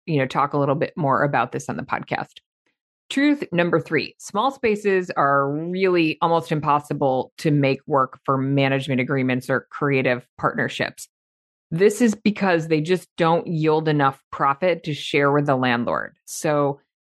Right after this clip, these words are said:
the landlord wants to beat market rent, right? That's generally fundamentally what they're trying to accomplish. So if they have to pay out a management fee and pay the operating expenditures, the premium that the profit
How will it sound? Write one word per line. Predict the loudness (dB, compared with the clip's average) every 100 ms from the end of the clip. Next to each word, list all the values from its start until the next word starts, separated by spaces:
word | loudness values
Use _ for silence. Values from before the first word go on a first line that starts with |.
| _
the | -2
landlord | 0 0 0 0 0 0
wants | -2 -2 -6
to | -6
beat | -4 -4 -4 -6
market | -4 0 0 -2 -4
rent, | -4 -6 -6 -14 -10
right? | -2 -2 0
That's | -4 -4 -8
generally | -4 -4 -2 -2 -2 0 0 -2 -6 _ _ _ _
fundamentally | -2 0 0 0 0 0 2
what | 2 0 0
they're | -4
trying | -2 -2 -2
to | -2
accomplish. | -4 -2 -4 -4 -8 -10 -12 -16 _ _ _ _
So | -6 0 2 2 0 -2
if | -4
they | 0 0
have | 2 0 -2 -6
to | -2 -2 -2
pay | -2 0
out | 2
a |
management | 2 2 2 0 -4 -2
fee | 0 2 2 -2 -2
and | -2 -2
pay | 0 0
the | 2
operating | 0 2 0 0 -2
expenditures, | -6 -4 -2 -2 -4 0 2 2 0 -6 _ _ _
the | -2 0 0 _ _
premium | -2 2 2 2 0 -2 _ _
that | -2 -2 0
the | -2 -2 -8
profit | -4 -2 -2 0 -2 -2